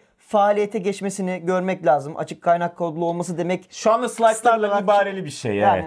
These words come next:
Speaker 2: evet.
Speaker 1: e, stabil olarak çalışacağı manasına gelmiyor. Tabii ki de burada yapımcıların bu işin üzerinde düşmeleri, buna vakit ayırmaları, kendileri optimize etmeleri, oyuna uygun efektin hangisi olacağına karar vermeleri gerekiyor. Nihayetinde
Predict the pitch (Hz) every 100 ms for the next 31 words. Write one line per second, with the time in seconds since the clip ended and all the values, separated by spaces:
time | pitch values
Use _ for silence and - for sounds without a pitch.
0 | 127 160 165 175 - 214 190 196 185 185
1 | 185 170 160 180 175 175 170 175 190 196
2 | 202 143 151 190 202 170 160 165 156 160
3 | 170 165 175 160 170 170 - _ _ -
4 | 156 170 170 170 156 165 160 156 - 160
5 | 139 131 151 147 151 151 170 151 139 123
6 | 135 - - 147 151 147 165 156 156 151
7 | 135 139 135 127 131 - _ 165 165 180
8 | 175 160 185 175 160 165 160 160 165 170
9 | 156 165 151 156 147 165 165 147 135 117
10 | 110 110 117 123 190 202 _ _ 175 180
11 | 160 139 143 151 185